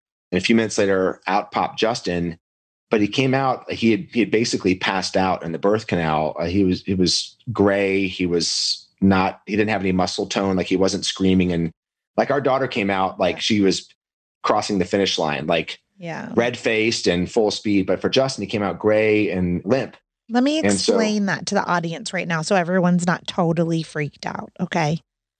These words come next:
Speaker 2: Because it is sort of normal for many babies to come out kind of what we call limp, right? Like, but they're, it's okay because they're attached to the umbilical cord, which is attached to the placenta.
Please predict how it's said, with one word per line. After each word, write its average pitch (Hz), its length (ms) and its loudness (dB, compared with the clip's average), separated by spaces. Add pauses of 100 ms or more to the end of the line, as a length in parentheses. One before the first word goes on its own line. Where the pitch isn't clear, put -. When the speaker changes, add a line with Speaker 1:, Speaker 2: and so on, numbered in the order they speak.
(240)
Speaker 2:
Because 226 280 2
it 254 100 0
is 285 200 2
sort 240 440 0
of 226 160 -2
normal 190 880 2 (360)
for 196 220 2
many 190 460 4
babies 175 520 2
to 196 100 -2
come 180 420 2
out 180 300 0
kind 202 300 0
of 180 100 -2
what 190 160 0
we 190 100 -2
call 165 400 -4
limp, 123 320 -8 (300)
right? 180 400 2
Like, 175 280 0 (500)
but 208 180 0
they're, 226 220 2
it's 226 180 -2
okay 294 400 2
because 202 380 2
they're 196 220 2
attached 196 540 -4
to 226 80 -2
the 208 200 0
umbilical 185 540 2
cord, 170 420 0
which 196 200 2
is 180 140 2
attached - 560 -2
to 208 80 2
the 202 120 4
placenta. 170 840 -2